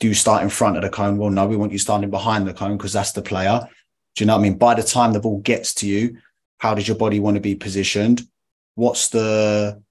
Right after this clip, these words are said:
how soft or how hard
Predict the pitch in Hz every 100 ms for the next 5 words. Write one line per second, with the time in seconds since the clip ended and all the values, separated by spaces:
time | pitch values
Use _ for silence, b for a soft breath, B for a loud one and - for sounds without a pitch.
0 | _ _ _ _ _ _ _ _ - 139
1 | 123 117 117 113 - 117 - 117 107 92
2 | 113 107 -